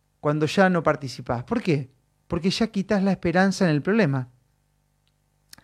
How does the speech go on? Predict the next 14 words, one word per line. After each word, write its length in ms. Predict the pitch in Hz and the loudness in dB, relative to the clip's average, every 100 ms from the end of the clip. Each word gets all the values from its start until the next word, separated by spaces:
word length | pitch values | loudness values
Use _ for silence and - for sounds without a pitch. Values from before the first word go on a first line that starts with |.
| _ - - _ | _ -20 -20 _
¿Y 100 | 185 | -4
qué 120 | - | -2
entiende 460 | 320 233 160 135 127 | -2 0 0 0 0
tu 140 | 135 | -2
subconsciente 720 | - 156 147 147 - 220 196 | -2 -2 0 0 2 2 2
y 60 | 151 | -2
tu 140 | 151 | -2
consciente 560 | 147 147 139 180 165 151 | 0 0 2 2 2 0
también? 560 | 135 131 127 117 113 - _ _ _ _ _ _ | 0 -2 -2 -4 -6 -14 _ _ _ _ _ _
De 220 | - 180 185 | 2 2 4
que 80 | |
al 140 | 202 220 | 4 6
no 160 | 285 | 4
ir, 380 | 294 180 185 247 | 6 4 2 -2